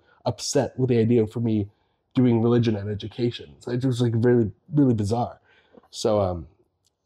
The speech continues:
uh, long story short, I ended up dropping the course,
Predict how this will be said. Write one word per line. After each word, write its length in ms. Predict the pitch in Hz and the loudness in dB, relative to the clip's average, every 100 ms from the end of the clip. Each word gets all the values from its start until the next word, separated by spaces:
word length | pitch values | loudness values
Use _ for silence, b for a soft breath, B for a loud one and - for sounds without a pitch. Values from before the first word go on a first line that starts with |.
| _ - | _ -14
uh, 180 | - 92 | -10 -4
long 240 | 107 127 123 | 0 0 0
story 220 | - 113 | 0 0
short, 240 | - 139 | 2 0
I 60 | 113 | 0
ended 200 | 113 104 | -2 -4
up 40 | |
dropping 500 | 101 104 - 104 98 - - | -4 -6 -6 -10 -12 -14 -20
the 100 | - _ | -20 _
course, 580 | - 131 113 95 - | -6 0 0 0 -8